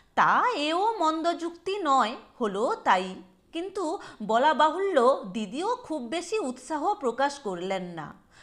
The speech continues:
রাখলেন এই পর্যন্ত। রিক্সোয় বসে তাপস বললে,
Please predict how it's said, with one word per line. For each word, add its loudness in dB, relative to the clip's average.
রাখলেন 4
এই -2
পর্যন্ত। -8
রিক্সোয় -2
বসে 4
তাপস 2
বললে, 0